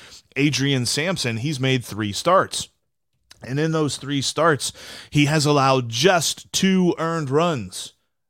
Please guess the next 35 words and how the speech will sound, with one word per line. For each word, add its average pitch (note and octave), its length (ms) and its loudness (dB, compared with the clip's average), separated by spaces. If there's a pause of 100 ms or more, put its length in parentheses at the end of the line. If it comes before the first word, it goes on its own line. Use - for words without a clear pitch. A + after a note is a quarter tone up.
Yeah, C#3+ 200 -4 (420)
three F3 160 -2
starts, D#3+ 440 0
two F3 220 -6
earned D#3+ 160 -4
runs. B2+ 320 -2
That's - 400 -6
eighteen D#3 540 0
total C3 380 2
innings, G#2 280 -4
so A2+ 80 -2
he's G#2+ 120 -2
pitching A#2 280 -6
six - 300 -10
innings A2 260 -6
a F2 60 -14
start. C3 480 -4 (420)
He's D#3 220 0
also F3+ 480 2 (180)
held F3 440 2 (100)
opponents C3 640 -4 (240)
to D3 120 -2
a C#3 60 0
slugging C#3 380 -2
percentage B2 440 -4
of G#2 200 -8
two E3+ 480 -6
ninety. A#2 600 -2 (280)
So D#3 200 4
if D3+ 160 4
you B2 140 2
do C3 320 2
get D#3+ 180 0
a D3 60 2
hit D#3+ 280 -2